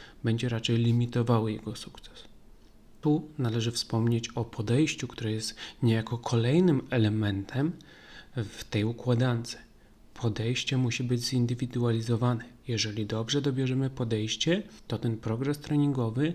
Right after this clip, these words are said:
będzie skrojony na miarę. Ten progres treningowy będzie od razu widoczny. Natomiast jeżeli nie ma tego zindywidualizowanego podejścia, tylko do każdej osoby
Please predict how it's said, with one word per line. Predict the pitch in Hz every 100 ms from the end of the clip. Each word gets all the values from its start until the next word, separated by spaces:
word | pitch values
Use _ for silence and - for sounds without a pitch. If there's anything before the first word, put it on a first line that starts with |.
| - - - - -
będzie | 113 104 107 107 127
skrojony | - 120 117 113 113
na | 113
miarę. | 113 110 107 113
Ten | - 101
progres | - - 101 123 143
treningowy | - 139 135 123 117
będzie | 120 110 110
od | 107
razu | - 104 113
widoczny. | 113 120 113 117 - - - - - - - - -
Natomiast | 107 110 98
jeżeli | 113 107 104
nie | 101 104
ma | 143 170
tego | 147 104 101 - - - - -
zindywidualizowanego | - 110 104 110 107 113 104 104 107 107 104 104 -
podejścia, | 110 101 107 - -
tylko | 117 110
do | 117
każdej | - 110 107 110 110 131 135
osoby | 113 - 110 104